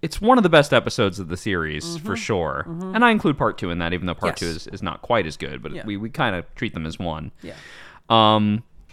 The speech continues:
Speaker 1: I love it. I've often wondered, like, why is his skin blue? Like, why did they choose that color? I
Speaker 2: Yeah.
Speaker 1: th-, I think this is what I've determined.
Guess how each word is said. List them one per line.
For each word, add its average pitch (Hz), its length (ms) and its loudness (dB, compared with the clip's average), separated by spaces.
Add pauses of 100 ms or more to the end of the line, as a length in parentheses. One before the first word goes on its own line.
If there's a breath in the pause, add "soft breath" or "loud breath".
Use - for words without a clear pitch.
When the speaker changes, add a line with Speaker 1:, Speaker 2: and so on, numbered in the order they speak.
Speaker 1:
I 135 100 2
love 117 300 4
it. 175 180 4
I've 156 140 0
often 285 340 -2
wondered, 165 340 0
like, 120 160 -2
why 120 220 0
is 127 160 -2
his 123 140 -4
skin 113 420 -2
blue? 104 380 -2
Like, 104 220 0
why 107 120 0
did 113 100 0
they 104 80 0
choose 101 340 -4
that 95 220 0
color? 156 300 -2
I 220 60 -8
Speaker 2:
Yeah. 240 140 2
Speaker 1:
th-, 226 120 -2 (280)
I - 60 -2
think 311 380 -2
this - 180 -4
is - 40 -12
what 190 100 0
I've 156 80 -2
determined. 120 480 -4